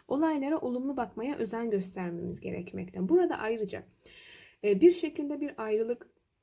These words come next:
veya pardon, ihanet durumu yaşadığınız durumlar, yani bu tarz ihanet gibi, acaba aldatılıyor muyum gibi kafanızda şüpheleriniz de varsa veya gerçekten bu durumu ne yazık ki yaşadıysanız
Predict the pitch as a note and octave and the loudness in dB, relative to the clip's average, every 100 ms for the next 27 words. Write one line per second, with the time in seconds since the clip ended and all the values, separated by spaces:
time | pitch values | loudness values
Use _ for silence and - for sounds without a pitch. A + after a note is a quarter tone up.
0 | _ G#3 C#4+ A#3 G#3+ - G3 F#3+ G3+ F4 | _ -6 -6 -4 -8 -8 -4 -2 -2 -2
1 | - A#3 A3 A#3 C4+ D#4+ D4 B3+ A3 G3 | -4 -8 -4 -2 -2 -4 -4 -2 0 0
2 | G3 A3 A3+ C4 C#4+ A#3 F#3+ F3 E3 F#3 | 0 -2 -2 -2 -2 -2 0 0 -4 -10
3 | - F#3+ F#3+ C4+ - C4+ B3+ - _ _ | -6 -2 0 -2 -4 -6 -6 -12 _ _
4 | - G3+ A#3 A#3 A#3+ C4 - A3 G#3+ - | -10 -6 -4 -2 -2 -4 -8 -4 -4 -2
5 | G3 A#3 A#3+ - G3+ G3+ G3 G#3+ G#3+ C4 | -4 -2 -2 -2 -2 -2 -4 -2 -2 -2
6 | C#4 A#3+ A3 G#3+ F#3+ F3+ F3 - _ _ | -4 -4 -2 -2 -2 -2 -6 -10 _ _
7 | _ _ _ _ _ A3+ F#3 - G#3 A3 | _ _ _ _ _ -6 -2 0 0 -2
8 | - - G#3 G#3+ A#3+ D4 C#4+ G#3+ A3+ C4+ | -4 0 2 2 0 -2 -2 -4 -4 -4
9 | - G3 - - _ G3+ G3+ G3 G#3 C4+ | -6 -8 -10 -20 _ 0 2 2 2 0
10 | D4+ D4 A#3+ G#3+ G3 G3 G3 G#3 B3 G#3+ | -4 -4 -4 -4 0 2 2 2 0 -2
11 | G3+ F#3+ F#3+ F#3 G3+ D4 D4+ A#3+ G#3 | -4 0 -2 0 -2 -2 -2 -4 -4